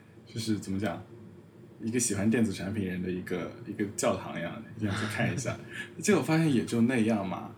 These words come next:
Speaker 2: 是不是就是跟
Speaker 1: 然后
Speaker 2: 什么顺电差不多？
Speaker 1: 跟，当然比顺电还是要好一些。<laughs> 但是就是第一次看到有一个任天堂专柜的时候，真的是觉得，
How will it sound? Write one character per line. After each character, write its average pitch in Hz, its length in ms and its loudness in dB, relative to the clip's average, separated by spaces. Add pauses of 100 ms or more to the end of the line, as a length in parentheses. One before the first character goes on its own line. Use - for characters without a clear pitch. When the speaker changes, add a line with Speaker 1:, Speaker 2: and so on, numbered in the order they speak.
(580)
Speaker 2:
是 - 160 -6
不 151 60 6
是 143 60 4
就 151 120 0
是 147 100 0
跟 127 100 0
Speaker 1:
然 - 20 2
后 143 260 6 (140)
Speaker 2:
什 - 220 -8
么 113 80 -2
顺 127 260 0
电 131 220 2
差 - 160 -4
不 - 100 -6
多？ - 180 -10 (1600)
Speaker 1:
跟， 160 220 4 (640)
当 175 140 8
然 170 300 8 (100)
比 113 80 4
顺 165 240 2
电 143 180 4
还 101 140 0
是 117 100 -4
要 110 140 2
好 95 200 -4
一 82 120 -4
些。 92 300 -2
<laughs> - 60 -20 (1500)
但 175 140 2
是 170 140 4
就 185 120 0
是 170 220 2 (240)
第 170 100 -2
一 165 60 0
次 156 160 0
看 160 160 2
到 139 140 4
有 117 160 4
一 123 140 -4
个 135 180 2
任 139 260 2
天 131 180 2
堂 107 300 2
专 127 220 0
柜 139 120 0
的 110 140 2
时 107 80 -6
候， 95 140 -2
真 110 200 2
的 110 60 4
是 113 160 -2
觉 98 160 0
得， 90 180 -6